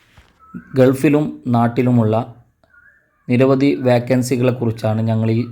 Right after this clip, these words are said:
ചാനലിൽ പോസ്റ്റ് ചെയ്യുന്നത്. ദയവായി നിങ്ങൾ വീഡിയോയുടെ തുടക്കം മുതൽ അവസാനം വരെ കാണാൻ വേണ്ടി ശ്രമിക്കണം.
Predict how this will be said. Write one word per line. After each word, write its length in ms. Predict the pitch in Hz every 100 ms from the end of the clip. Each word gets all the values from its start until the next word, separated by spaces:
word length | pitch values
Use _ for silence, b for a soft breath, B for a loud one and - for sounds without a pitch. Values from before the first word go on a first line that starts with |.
| - _ _
ചാനലിൽ 380 | 113 107 107 113 127 135
പോസ്റ്റ് 340 | 117 - 120
ചെയ്യുന്നത്. 400 | 117 101 101 107 143 - _ _ _ _ _ _ _ _ 123
ദയവായി 440 | 139 147 151 147 143
നിങ്ങൾ 220 | 135 135 143 - 127
വീഡിയോയുടെ 440 | 127 127 127 123 127 127 -
തുടക്കം 360 | 117 113 - 120
മുതൽ 180 | 113 117 113
അവസാനം 380 | 110 - 117 113
വരെ 160 | 110 123 - 110
കാണാൻ 260 | 110 107 104
വേണ്ടി 220 | 101 107 120 -
ശ്രമിക്കണം. 560 | 110 107 98 104 131